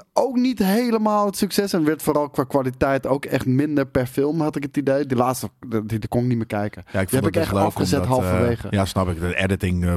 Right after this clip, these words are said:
Speaker 2: de disaster. Behalve dat ik het leuk vond dat er wat nods in zaten naar Jurassic Park één en twee.
Speaker 1: Ja, nou, ehm, ze gaan die shit helemaal opnieuw doen. Er komt een, eh, compleet nieuwe reboot.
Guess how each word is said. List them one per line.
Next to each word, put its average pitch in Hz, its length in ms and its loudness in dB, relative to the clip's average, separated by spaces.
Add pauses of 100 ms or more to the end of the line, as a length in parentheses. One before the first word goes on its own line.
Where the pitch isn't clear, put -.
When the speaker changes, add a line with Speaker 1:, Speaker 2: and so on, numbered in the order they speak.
(220)
Speaker 2:
de 92 140 0
disaster. 92 560 0
Behalve 104 260 0
dat 101 140 2
ik 90 80 -4
het 92 100 2
leuk 98 140 0
vond 92 200 -2
dat 87 140 0
er 92 60 0
wat 87 160 0
nods 85 340 0
in 87 120 0
zaten 85 320 0
naar 85 360 0
Jurassic 87 480 -2
Park 82 260 -4
één 80 220 -8
en 80 80 -8
twee. 85 280 -6 (180)
Speaker 1:
Ja, 185 280 0
nou, 135 380 0
ehm, 135 520 0
ze - 120 -4
gaan 170 140 2
die 143 80 -2
shit 131 220 0
helemaal 135 440 2
opnieuw 139 240 0
doen. 277 280 -2
Er 143 80 -2
komt 165 200 0
een, 147 200 2
eh, 139 80 2 (100)
compleet 185 720 -2
nieuwe 170 560 2
reboot. 160 380 0